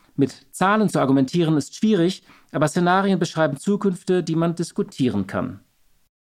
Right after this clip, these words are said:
Schwenker fordert ja seit langem ein Comeback der Strategie. Er sagt, wir müssten wieder stärker wie die alten Feldherren,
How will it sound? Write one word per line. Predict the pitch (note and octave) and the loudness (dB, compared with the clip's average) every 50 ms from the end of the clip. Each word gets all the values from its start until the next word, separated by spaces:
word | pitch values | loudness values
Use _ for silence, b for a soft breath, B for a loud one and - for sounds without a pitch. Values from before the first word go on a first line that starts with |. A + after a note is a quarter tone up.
| _ _ _ _ _ _ _ _ - | _ _ _ _ _ _ _ _ -4
Schwenker | - C#3+ F#3 G#3 G#3+ F3+ | 0 2 2 2 2 2
fordert | - F3 E3+ D#3 D3 - | 2 2 2 2 0 2
ja | D3+ C#3+ C3+ A#2+ | 2 2 4 4
seit | B2 B2 - - - | 2 0 -2 -4 -2
langem | A2+ B2 C#3 E3 E3+ E3 D#3 D3 | 0 2 2 4 2 2 0 0
ein | - C3 A#2+ A2+ G#2+ G2+ - | 0 0 2 2 0 0 -2
Comeback | - - - F3 F3+ E3+ D3 D#3 - | -4 -2 0 2 2 2 0 0 0
der | - C3+ B2 | 0 -2 -2
Strategie. | - - - B2+ B2 C3 A#2 A2 C#3+ F3 G3 F#3 | -2 -2 -4 -2 -2 -2 -2 0 0 0 2 2
Er | D3 C3+ | 2 2
sagt, | A2+ B2+ C3 D3 D3+ C#3+ | 2 2 2 2 0 0
wir | - C#3 | 0 2
müssten | C3 C#3+ - - C#3+ | 2 2 0 -2 -2
wieder | B2+ B2+ C3+ | 0 0 0
stärker | B2 - - - - C3+ D3 E3 E3+ D#3+ D3 B2 | -2 -4 -4 -2 0 2 2 2 2 0 0 0
wie | B2+ | 0
die | B2 B2 | 0 0
alten | E2+ A#2+ B2+ D#3 C3+ | 0 0 0 -2 -4
Feldherren, | - - - C#3+ D3+ E3 D#3 - - C3+ C#3 - C#3+ C#3+ C#3 | -4 -2 -2 0 0 0 -2 -2 0 0 2 2 2 0 0